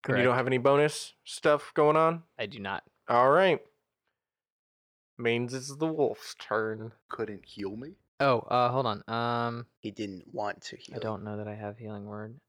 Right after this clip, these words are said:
Speaker 2: Um, prepared.
Speaker 3: You're a cleric and you don't have healing
Speaker 2: Yeah, I
Speaker 3: spells
Speaker 2: do.
Speaker 3: prepared?
Speaker 2: Okay, yeah, I'm gonna throw a,
Speaker 3: <laughs>
Speaker 2: a healing word at, uh, at Thomas.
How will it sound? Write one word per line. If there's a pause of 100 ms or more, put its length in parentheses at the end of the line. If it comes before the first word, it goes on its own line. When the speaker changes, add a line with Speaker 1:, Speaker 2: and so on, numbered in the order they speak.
Speaker 2:
Um,
prepared.
Speaker 3:
You're
a
cleric
and
you
don't
have
healing
Speaker 2:
Yeah,
I
Speaker 3:
spells
Speaker 2:
do.
Speaker 3:
prepared?
Speaker 2:
Okay,
yeah,
I'm
gonna
throw
a,
Speaker 3:
<laughs>
Speaker 2:
a
healing
word
at,
uh, (120)
at (400)
Thomas.